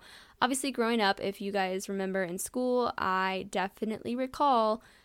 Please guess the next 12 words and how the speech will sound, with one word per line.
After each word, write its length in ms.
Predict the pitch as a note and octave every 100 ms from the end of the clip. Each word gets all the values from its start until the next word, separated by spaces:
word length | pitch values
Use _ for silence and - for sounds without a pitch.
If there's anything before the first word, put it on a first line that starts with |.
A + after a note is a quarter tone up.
| _
having 280 | - G#3 G#3
it 100 | -
shoved 220 | G#3 G#3+
down 160 | A#3
our 100 | A#3+
throats 460 | A#3+ - A#3+ G#3+ -
that 240 | - F#3+
smoking 400 | - G#3+ G3 B3
is 100 | A#3+
horrible 320 | A#3+ A3+ G#3 G3+
for 220 | - F#3+
us. 260 | F#3+ G#3